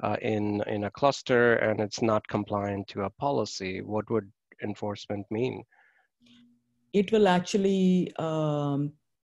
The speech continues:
Speaker 2: depending upon what you specified in the yaml file, it will revert the cluster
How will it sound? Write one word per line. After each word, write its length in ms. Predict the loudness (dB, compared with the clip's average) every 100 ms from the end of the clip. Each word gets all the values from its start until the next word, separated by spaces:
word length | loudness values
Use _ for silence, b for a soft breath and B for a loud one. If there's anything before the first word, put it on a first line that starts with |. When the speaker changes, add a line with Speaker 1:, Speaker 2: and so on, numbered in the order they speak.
| _ -4
Speaker 2:
depending 320 | 0 2 2
upon 260 | 2 0
what 200 | 2 0
you 60 | 0
specified 600 | -2 -2 -2 -2 -2 0
in 140 | 0
the 140 | 0 -2
yaml 360 | -2 -2 -4 -4
file, 400 | -4 -2 -2 -4 _ _ _ _ _ _
it 280 | 0 0 2 0
will 520 | 2 2 2 2 0 0
revert 480 | 2 6 6 4 0
the 300 | 0 0 0
cluster 920 | 0 -2 -2 -2 2 4 4 0 -4